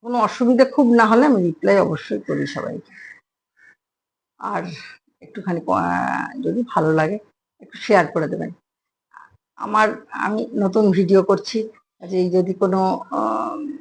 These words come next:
কথাবার্তা একটু এদিক অসংলগ্ন হয় আপনারা একটু মানিয়ে নেবেন, কারণ আমি আনকাট ভিডিও,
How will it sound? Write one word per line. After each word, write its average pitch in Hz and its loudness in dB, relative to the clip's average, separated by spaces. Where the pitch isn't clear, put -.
কথাবার্তা 185 0
একটু 190 0
এদিক 175 2
অসংলগ্ন 185 2
হয় 185 4
আপনারা 175 2
একটু 170 -4
মানিয়ে 175 2
নেবেন, 208 2
কারণ 170 -10
আমি 175 -2
আনকাট 185 0
ভিডিও, 175 2